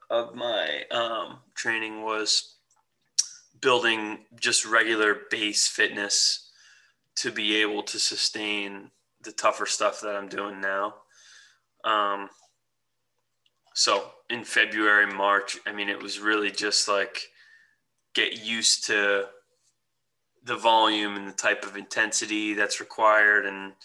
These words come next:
the structure of the plan and all that stuff. And I'm really starting to dial it in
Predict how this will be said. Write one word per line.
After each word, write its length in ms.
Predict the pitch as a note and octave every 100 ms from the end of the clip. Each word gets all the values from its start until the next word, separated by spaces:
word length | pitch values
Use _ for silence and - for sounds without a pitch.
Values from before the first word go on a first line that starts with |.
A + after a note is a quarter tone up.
| - - - - -
the 60 |
structure 540 | G2+ - A#2+ A2+ - G#2
of 80 |
the 60 | G#2+
plan 560 | - B2 A#2+ A#2 A2+ A2
and 100 | G#2+
all 160 | A2
that 140 | G#2+ G2+
stuff. 340 | - G#2 -
And 80 | G#2
I'm 180 | G#2 G#2+
really 200 | A2 G#2
starting 360 | - G2+ G2
to 80 | G2
dial 400 | G2 G2+ G2+ G2+
it 120 | G2
in 380 | G2+ G2+ G2 G2